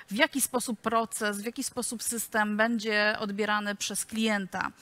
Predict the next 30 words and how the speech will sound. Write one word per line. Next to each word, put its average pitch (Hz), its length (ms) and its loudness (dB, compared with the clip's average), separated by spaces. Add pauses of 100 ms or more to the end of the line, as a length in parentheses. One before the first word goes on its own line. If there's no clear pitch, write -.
(280)
Czyli 208 300 -6
po-, 220 140 -2
poziom 220 360 -4
pewien 233 320 -2
empatii, 214 800 4
pewien 220 440 -4
poziom, 226 520 0
e, 226 400 2 (300)
e, - 120 -2
takiego 226 420 0
myślenia, 233 600 4 (240)
e, 214 340 4 (320)
user 254 220 4
experience, 180 580 -4
czyli 208 180 -6
nie 226 160 0
tylko 269 260 4
employee 240 480 6
experience, 226 580 -4
ale 220 260 2
user 214 260 0
experience. 185 540 -6
I 226 60 -8
to 226 120 -6
często 285 380 0
te 214 120 -4
starsze 330 400 4
pokolenie 240 460 0
właśnie, 220 400 -2 (380)
e, 214 120 2